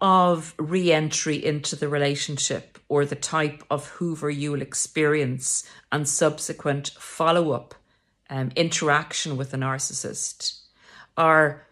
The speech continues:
commensurate entirely with the level of control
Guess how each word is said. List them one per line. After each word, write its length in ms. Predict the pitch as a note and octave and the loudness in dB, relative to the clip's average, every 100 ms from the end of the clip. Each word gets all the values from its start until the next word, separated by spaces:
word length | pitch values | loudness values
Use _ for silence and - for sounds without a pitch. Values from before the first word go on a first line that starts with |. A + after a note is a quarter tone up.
| _ _ _ _ - | _ _ _ _ -8
commensurate 920 | - F3+ F#3 G3+ G#3 F#3+ F3+ F3 - | -2 2 4 4 2 0 -2 -2 -2
entirely 1080 | D#3+ D#3+ - F3 E3+ E3+ D#3+ C#3+ C3 C#3 _ _ _ - | -2 -2 -4 2 4 6 4 2 0 -8 _ _ _ 2
with 360 | E3 E3+ - - | 2 2 -4 0
the 120 | E3+ | 2
level 460 | D#3+ D#3+ E3 F3 | 6 4 4 2
of 160 | C3+ D3 | 0 -2
control 800 | - D#3+ - E3 D3+ D3 D3 | -8 -6 0 2 2 2 0